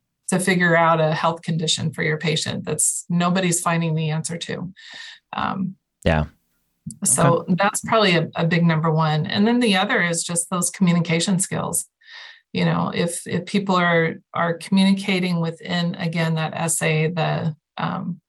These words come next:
Speaker 1: that there's kind of a lack of compassion for people, um, a lack of empathy, um, and then they get to campus. If, if they get the interview, if, if they get through the part,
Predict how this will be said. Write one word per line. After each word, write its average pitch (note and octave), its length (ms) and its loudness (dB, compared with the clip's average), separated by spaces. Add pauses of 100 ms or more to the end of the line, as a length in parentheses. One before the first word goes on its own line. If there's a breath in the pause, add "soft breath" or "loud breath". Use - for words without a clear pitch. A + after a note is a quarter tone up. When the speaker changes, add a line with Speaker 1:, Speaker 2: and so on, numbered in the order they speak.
Speaker 1:
that E3+ 140 -2
there's F3 200 -2
kind F3 240 2
of F3 80 0
a E3+ 80 4
lack D#3+ 300 2
of F3+ 100 -6
compassion D#3+ 580 -2
for G#3 140 -2
people, A3 500 0 (580 loud breath)
um, D#3 460 2 (140)
a F3 120 0
lack D#3+ 280 2
of E3+ 80 -2
empathy, E3+ 720 0 (180)
um, F3 460 -6
and E3+ 160 0
then D#3+ 120 0
they D#3+ 120 0
get E3 180 -4
to - 80 -6
campus. F#3 520 0
If, E3+ 180 0 (160)
if B3 300 2
they G3+ 100 2
get F#3 180 0
the D#3+ 120 0
interview, G3 460 2
if, D#3+ 280 -2
if D#3 160 -6
they D#3 80 -2
get E3+ 200 -2
through G#3 300 2
the A3 100 2
part, A3 440 2